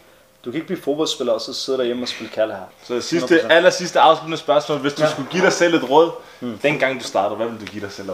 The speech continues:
Speaker 2: råd?
Speaker 1: Dengang jeg startede?
Speaker 2: Ja.
Speaker 1: Øhm, jamen, jeg havde, <laughs> jeg havde nok taget det mere seriøst
Speaker 2: Ja.
Speaker 1: i starten.
Speaker 2: Okay.
Speaker 1: Ikke fordi jeg ikke tog det seriøst, men hvis jeg vidste, hvad det betød at være her,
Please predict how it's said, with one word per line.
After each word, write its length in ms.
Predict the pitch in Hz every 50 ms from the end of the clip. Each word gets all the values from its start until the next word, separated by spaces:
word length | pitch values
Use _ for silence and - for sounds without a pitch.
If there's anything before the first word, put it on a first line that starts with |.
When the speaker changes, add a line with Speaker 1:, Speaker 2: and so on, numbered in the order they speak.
| 85 92
Speaker 2:
råd? 80 | 87 85 - _ _ - - - - _ _ _ _ _ _ _ _ -
Speaker 1:
Dengang 280 | 143 147 156 156 147 139
jeg 100 | 131 120
startede? 440 | - - 143 143 160 202 220 208 180 - -
Speaker 2:
Ja. 120 | 110 104 98 - - - 120 120 117 117 113 110 110 107 107 104 101 101
Speaker 1:
Øhm, 260 | 101 101 101 98 98 101 _ _ _ _ _ _ _ _ _ _ _ _ _ _ _ _ _ _ _ _ _ _ _ _ _ _ _ _ _ _ _ _ _
jamen, 340 | 127 123 127 127 123 123 123
jeg 140 | 135 143 147
havde, 240 | 156 147 139 135 - - -
<laughs> 140 | 185 180 180
jeg 100 | 165 175
havde 140 | 170 170 160
nok 180 | 160 160 160
taget 180 | - - 147 139
det 80 | 139
mere 120 | 131 143 135
seriøst 380 | 135 - 117 107 104 101 - _ _ _ _
Speaker 2:
Ja. 100 | 117 107
Speaker 1:
i 20 | 98
starten. 380 | - - 147 113 90 80 - - - - _
Speaker 2:
Okay. 240 | - 110 - - 104 -
Speaker 1:
Ikke 160 | 190 233 -
fordi 160 | - 294 233 254
jeg 60 | 220
ikke 100 | 208 - -
tog 100 | 196 180
det 80 | 139
seriøst, 360 | - - 185 226 233 208 - -
men 260 | 170 165 151 135 - - - - - - _ _ _ _ _ -
hvis 220 | - 320 - -
jeg 120 | 160 - -
vidste, 440 | 165 214 240 - - - - - - - _ _ _ _
hvad 300 | - 147 131 131 131 127
det 120 | 127 123 120 - -
betød 380 | - 143 - - - 185 185 175
at 80 | 151 139
være 140 | 139 143
her, 200 | 143 165 175 156